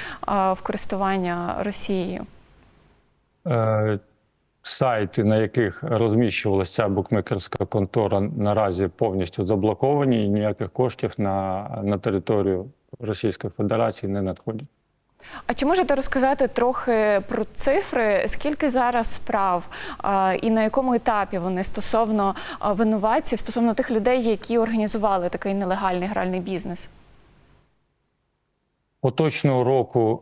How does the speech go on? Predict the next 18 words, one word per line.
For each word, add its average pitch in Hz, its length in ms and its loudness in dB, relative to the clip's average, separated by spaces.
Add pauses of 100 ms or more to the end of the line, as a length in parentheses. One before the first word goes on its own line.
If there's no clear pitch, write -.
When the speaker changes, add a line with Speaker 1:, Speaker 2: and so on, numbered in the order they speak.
Speaker 2:
на, 113 400 2
на, 110 280 4
на 117 220 4
даний 110 340 2
час 98 300 -2
у 113 40 0
нас 110 240 2
розслідується 104 600 0
понад 110 380 0
чотириста - 400 -2
п'ятдесят 107 480 0
кримінальних 104 500 2
правопорушень 107 800 0 (100)
за 131 140 -2
факт, - 400 -2
за 120 200 2
даними 120 400 4
фактами. 120 580 0